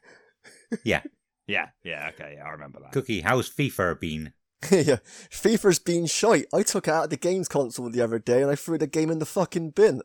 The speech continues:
Speaker 3: And honest to God on it.
Speaker 1: <laughs>
Speaker 3: I took it out. As you know, I took it out. My daughter took it out of the bin.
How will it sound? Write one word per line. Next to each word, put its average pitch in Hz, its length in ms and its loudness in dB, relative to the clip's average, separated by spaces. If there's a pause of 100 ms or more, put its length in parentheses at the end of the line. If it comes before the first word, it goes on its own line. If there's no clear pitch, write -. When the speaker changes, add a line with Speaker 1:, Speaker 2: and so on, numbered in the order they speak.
Speaker 3:
And 147 120 -2
honest 165 260 2
to 151 80 -2
God 185 220 4
on 110 160 -2
it. - 880 -8
Speaker 1:
<laughs> - 40 -10
Speaker 3:
I 139 60 -8
took - 180 -2
it 143 60 4
out. 120 260 4
As 156 120 4
you 160 60 2
know, 139 120 4
I 165 80 4
took 123 180 -2
it - 20 0
out. 101 160 -2
My 131 80 -4
daughter 131 280 4
took - 200 -10
it 101 60 -6
out 90 80 -10
of 101 80 -10
the 110 60 -4
bin. 104 320 -4